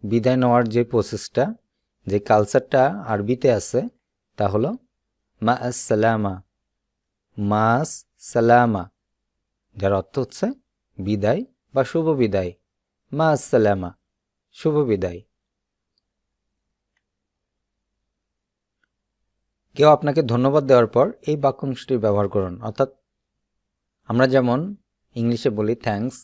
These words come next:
তারপরে বলে ওয়েলকাম। তো থ্যাঙ্কস বলার পরে আপনার ধন্যবাদ দেওয়ার, ধন্যবাদের উত্তর হিসাবে আমরা ওয়েলকাম বলি, যেটি আরবি ভাষায়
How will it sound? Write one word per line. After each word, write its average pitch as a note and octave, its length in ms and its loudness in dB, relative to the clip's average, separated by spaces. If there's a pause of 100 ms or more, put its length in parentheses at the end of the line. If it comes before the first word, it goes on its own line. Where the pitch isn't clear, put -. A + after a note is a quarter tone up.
(160)
তারপরে G#2+ 380 -2
বলে A#2+ 220 -2
ওয়েলকাম। A2+ 400 0 (920)
তো G2 60 -4 (160)
থ্যাঙ্কস B2 300 0 (140)
বলার C#3+ 320 6
পরে C3 220 4 (1160)
আপনার A2+ 380 -2
ধন্যবাদ B2+ 480 2 (100)
দেওয়ার, C#3 280 6 (220)
ধন্যবাদের A#2+ 520 0
উত্তর D#3 260 2 (440)
হিসাবে B2+ 360 0
আমরা A2+ 180 0 (440)
ওয়েলকাম A2+ 360 0 (120)
বলি, A2 180 -2 (520)
যেটি G2+ 200 0 (100)
আরবি A2 200 0
ভাষায় E3 360 -2